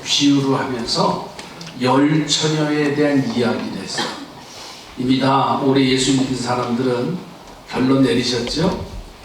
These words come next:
아, 예수님이 오늘 본문에 뭐라고 하냐면 다섯 처녀는 슬기롭고 다섯 처녀는 아, 땡, 그걸로 끝나는 거예요. 맨날 우리가 슬기로운 줄 알지만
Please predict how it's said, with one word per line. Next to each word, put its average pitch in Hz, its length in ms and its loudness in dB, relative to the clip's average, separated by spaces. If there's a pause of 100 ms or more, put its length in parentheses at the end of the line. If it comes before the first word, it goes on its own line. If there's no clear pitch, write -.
(300)
아, - 420 -8
예수님이 131 460 2
오늘 127 140 2
본문에 143 400 4
뭐라고 131 380 2
하냐면 117 600 -2 (440)
다섯 - 440 0
처녀는 147 560 2 (180)
슬기롭고 - 1000 -4 (840)
다섯 - 340 -2
처녀는 - 560 0 (1300)
아, - 180 -12 (160)
땡, 165 320 2
그걸로 135 300 0
끝나는 220 420 -2
거예요. - 140 -6 (1600)
맨날 180 300 2
우리가 156 220 4
슬기로운 160 580 2
줄 117 120 0
알지만 135 460 -4